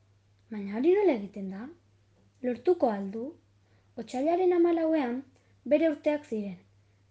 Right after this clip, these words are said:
Bere urtetan, liburuan nahi zuen, baina ez edozein liburu. Etorkizunera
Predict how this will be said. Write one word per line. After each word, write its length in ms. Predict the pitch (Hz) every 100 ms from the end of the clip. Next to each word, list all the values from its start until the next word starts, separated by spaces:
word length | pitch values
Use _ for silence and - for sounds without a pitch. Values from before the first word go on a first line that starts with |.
| _
Bere 240 | 262 320 349
urtetan, 500 | 339 302 247 220 269 _ -
liburuan 540 | 254 269 302 339 320
nahi 180 | 285 269
zuen, 320 | 240 220 190 196 _ -
baina 380 | 233 233 269
ez 60 | 330
edozein 400 | 285 277 285 240
liburu. 300 | 208 196 190 - _ _ _ -
Etorkizunera 840 | 220 277 285 339 349 320 311 285